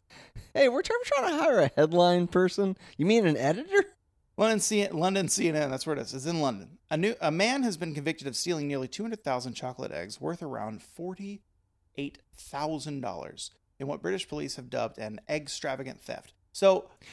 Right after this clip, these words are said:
Speaker 1: You think they really dubbed it an extravagant theft? You think that
Speaker 2: There's a quote
Speaker 1: the
Speaker 2: there.
Speaker 1: Scotland Yard or whatever was like, "Oh, I can't wait to do this press conference"?
Speaker 2: I think Leanne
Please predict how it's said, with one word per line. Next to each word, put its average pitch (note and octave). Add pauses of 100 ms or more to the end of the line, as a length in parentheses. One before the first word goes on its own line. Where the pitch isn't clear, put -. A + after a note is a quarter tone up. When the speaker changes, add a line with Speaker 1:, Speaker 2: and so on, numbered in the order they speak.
(100)
Speaker 1:
You F#3+
think C4+
they B3+
really F3+
dubbed D#3
it E3+
an D3+
extravagant C#3+
theft? C#3
You C#3+
think D#3+
that D3+
Speaker 2:
There's A3+
a C4
quote D4
Speaker 1:
the C#3+
Speaker 2:
there. G#2+
Speaker 1:
Scotland D#3+
Yard C#3+
or D3
whatever C#3+
was C3+
like, C3
"Oh, C#3
I C3+
can't C#3
wait B2+
to C#3
do C3
this B2+
press B2
conference"? C3+
Speaker 2:
I E3+
think G#3
Leanne D3